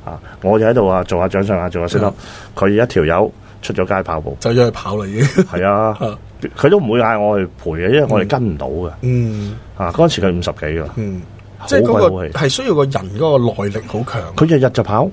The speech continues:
Speaker 2: 啊。
Speaker 1: 一起身佢就去咗㗎啦。
Speaker 2: 嗯。
Speaker 1: 即係佢去到邊度啦？就，就算嚟香港嗰次都係㗎。
Speaker 2: 嗯。
Speaker 1: 佢喺半島嗰度住，我聽佢講話，朝頭早出咗去跑咗個圈。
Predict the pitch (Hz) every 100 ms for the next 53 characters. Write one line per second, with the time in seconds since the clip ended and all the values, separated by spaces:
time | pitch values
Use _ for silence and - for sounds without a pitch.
0 | - 113 95 - 170 143 139 165 156 101
1 | 98 95 104 98 85 - - 110 98 -
2 | - - - - - 160 127 104 - -
3 | - - - - - - - - - -
4 | 127 139 123 139 135 170 165 113 98 -
5 | 120 135 123 135 87 139 127 113 117 107
6 | 95 107 76 82 - 117 110 95 - -
7 | - 117 123 135 107 101 101 113 98 -
8 | 87 - 92 113 131 120 92 92 107 87
9 | 117 78 87 90 101 90 82 82 85 90